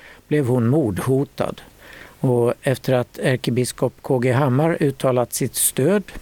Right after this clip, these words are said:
för utställningen så bombhotades kyrkan. Och Hammars planerade besök hos påven i Rom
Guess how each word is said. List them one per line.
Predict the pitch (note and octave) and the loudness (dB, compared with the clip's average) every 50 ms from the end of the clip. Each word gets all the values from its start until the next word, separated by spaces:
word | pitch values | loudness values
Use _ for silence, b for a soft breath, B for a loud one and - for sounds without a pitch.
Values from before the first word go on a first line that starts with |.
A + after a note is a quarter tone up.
| - - - - - | -18 -20 -20 -20 -10
för | - - D#3 D3 D3 C#3+ D3+ - - | -4 -2 0 0 2 0 -2 -2 -2
utställningen | - D3 C#3 - - - - C#3+ C#3 D3 D#3+ E3 E3+ D#3+ D#3 C#3 | -2 -2 -2 -2 -4 -2 0 0 0 2 2 2 2 0 0 -2
så | - - C#3+ | -2 -2 -2
bombhotades | B2 A2+ A2+ E3+ E3+ D3 A#2 A2+ G#2+ G2 - C#3 D#3+ F3+ F3 - - - G2+ G#2+ G#2 - - - | 0 0 0 0 0 0 0 -2 -4 -2 0 0 0 0 0 -2 -4 -4 -2 -2 -4 -4 -6 -6
kyrkan. | - - - - B2+ A2 C3+ C3 - - - - - - C#3+ - - B B B B B B | -8 -6 -2 -2 -2 -2 -2 -6 -8 -6 -6 -6 -4 -6 -10 -12 -16 B B B B B B
Och | B B B B B C3+ C#3 - - | B B B B B 0 0 0 -2
Hammars | - - B2+ D3+ C#3 B2+ C3 C#3+ C#3 - - | -4 -4 -2 0 0 2 0 0 0 -4 -6
planerade | - - D3 C#3 D3 C#3+ C#3 C3 C3 B2 B2 | -4 -2 -2 0 0 2 2 2 2 0 0
besök | A#2+ C3 B2 - - C3 B2 - | -2 -2 -2 0 0 0 0 0
hos | - B2+ - - | -2 -4 -4 -4
påven | - - D#3+ C#3+ C3+ C3+ C3 D3 D3 D3+ D3 - | -2 0 2 2 2 2 2 2 0 0 -2 0
i | D3+ C3+ C3 | 0 2 2
Rom | C3+ D#3+ G#3+ G3 C3 A2 A2 G#2+ | 4 4 4 2 2 2 0 -2